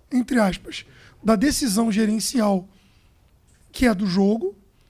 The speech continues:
que é, são problemas trabalhistas, que a pessoa recorre,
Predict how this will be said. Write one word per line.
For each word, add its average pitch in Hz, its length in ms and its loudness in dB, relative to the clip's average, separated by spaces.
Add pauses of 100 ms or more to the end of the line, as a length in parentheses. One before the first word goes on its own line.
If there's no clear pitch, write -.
(140)
que 233 220 0
é, 190 180 0 (880)
são - 220 -4
problemas 233 400 6
trabalhistas, 226 840 2
que - 120 -8
a 220 60 -4
pessoa - 360 -4
recorre, 262 720 -2